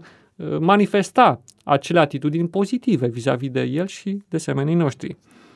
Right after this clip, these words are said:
De îndată ce bucuria intră în suflet, aruncând afară orice urmă de întuneric și orice pată de întinare cauzate de păcat, începe un proces de curățire interioară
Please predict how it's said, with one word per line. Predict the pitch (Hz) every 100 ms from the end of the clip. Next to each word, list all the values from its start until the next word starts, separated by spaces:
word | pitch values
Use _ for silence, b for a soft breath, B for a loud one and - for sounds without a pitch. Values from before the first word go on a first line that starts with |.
| b b b b
De | 147 185
îndată | 226 285 285
ce | -
bucuria | 220 185 175 196 190 160
intră | 131 139 143
în | 139
suflet, | 135 - 156 139 127 - _ _
aruncând | - 175 185 175 226 208
afară | 180 170 208 196 156
orice | 156 226 - 185
urmă | 196 165
de | 143
întuneric | 151 143 170 208 160 120
și | -
orice | 185 202 202
pată | - 226 170
de | 135
întinare | 139 127 139 160 131
cauzate | 123 139 127 151
de | 139
păcat, | 123 135 - 240 - _ _ _ _ _
începe | 170 208 - 127 - 160 170 _ _ -
un | 175
proces | 180 175 175 - 247
de | 208
curățire | 170 165 160 151 - 196
interioară | 135 127 139 135 139 180 208 208